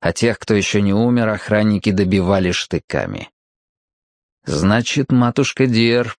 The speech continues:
переманила на свою сторону не только Мартина и Стоддарда.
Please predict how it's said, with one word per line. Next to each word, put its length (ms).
переманила 540
на 120
свою 240
сторону 420
не 160
только 560
Мартина 560
и 40
Стоддарда. 840